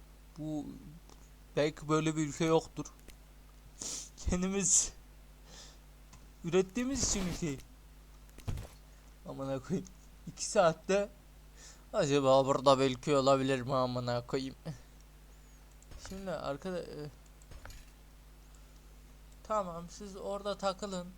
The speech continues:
Tamam buralar güçlü zaten.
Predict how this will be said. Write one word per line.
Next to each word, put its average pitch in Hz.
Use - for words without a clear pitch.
Tamam 170
buralar 190
güçlü 185
zaten. 160